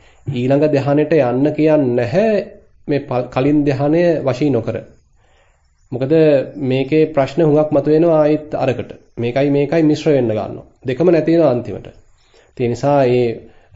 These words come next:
එක අතකින් අනතුරු අඟවනවා. විශේෂයෙන්ම ධ්‍යාන වඩනකොට මේ ඉදිරි ඉදිරි ධ්‍යාන වලට යන්න කලබල වෙන්න එපා.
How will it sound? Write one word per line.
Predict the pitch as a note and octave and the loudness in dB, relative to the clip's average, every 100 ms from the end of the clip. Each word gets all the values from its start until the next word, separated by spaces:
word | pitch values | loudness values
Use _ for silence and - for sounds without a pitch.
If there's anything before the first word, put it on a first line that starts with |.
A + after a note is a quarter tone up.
| A2 G#2 | -8 -8
එක | - | -8
අතකින් | B2 B2 C3 C#3+ | -6 -4 -4 -4
අනතුරු | C#3+ B2 B2+ E3+ | -2 -4 0 2
අඟවනවා. | E3+ E3 D#3 B2 G#2 C3 D#3 - - - | 2 4 2 0 -4 -6 -12 -20 -20 -14
විශේෂයෙන්ම | A#2 C#3 C3 D3 C#3+ | -8 -8 -4 -2 -2
ධ්‍යාන | A#2 A2+ B2+ | -2 -2 0
වඩනකොට | C3+ C#3+ D#3 C3+ G#2 G#2 - _ _ _ _ _ - | 0 0 0 -2 -6 -10 -12 _ _ _ _ _ -4
මේ | A#2 A2 G#2+ G#2+ - - _ _ _ _ _ - | -2 -2 -4 -6 -10 -14 _ _ _ _ _ -10
ඉදිරි | B2+ D3 E3 | -4 0 2
ඉදිරි | D#3 D#3+ D#3+ | 2 0 0
ධ්‍යාන | D#3 D#3 | 0 0
වලට | D#3 D#3+ D#3+ C#3+ | 2 2 2 0
යන්න | B2+ C#3+ D3+ | 0 -2 -2
කලබල | A2 A2+ C3+ | -2 -2 0
වෙන්න | D3+ D3+ C3 | 2 2 0
එපා. | B2 C3+ | -2 -2